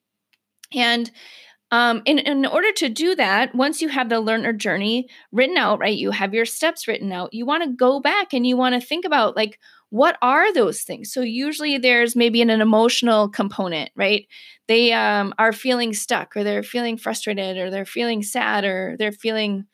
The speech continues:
you know, not confident or whatever, right? Like, so there's some sort of emotional, um, challenge that may be coming up for them. May-, maybe there's some other psychological stuff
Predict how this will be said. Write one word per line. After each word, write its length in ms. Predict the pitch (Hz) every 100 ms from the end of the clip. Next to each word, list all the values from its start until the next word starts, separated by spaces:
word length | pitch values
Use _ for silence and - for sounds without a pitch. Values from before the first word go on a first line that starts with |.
| _ _ _ _
you 160 | 214 208
know, 60 |
not 300 | 214 233 -
confident 580 | - 247 208 208 190 -
or 140 | 196 190
whatever, 340 | 202 190 -
right? 240 | 220 247 -
Like, 120 | 208
so 200 | - -
there's 220 | 220 214
some 180 | - 294
sort 180 | 294 285
of 80 | 240
emotional, 880 | 220 214 226 233 226 202 190 190 _ _ _ _ _ _ _ _ -
um, 320 | 214 202 196 - _ -
challenge 560 | - 233 226 214 202 202
that 140 | -
may 100 | 196
be 120 | 190
coming 360 | 190 - 202 180
up 160 | -
for 140 | - 180
them. 440 | 165 131 180 196 _ -
May-, 260 | 214 220 - -
maybe 300 | 214 214 202
there's 180 | 190
some 160 | 202 208
other 180 | 202 196
psychological 640 | - 190 196 175 180 -
stuff 340 | - - 190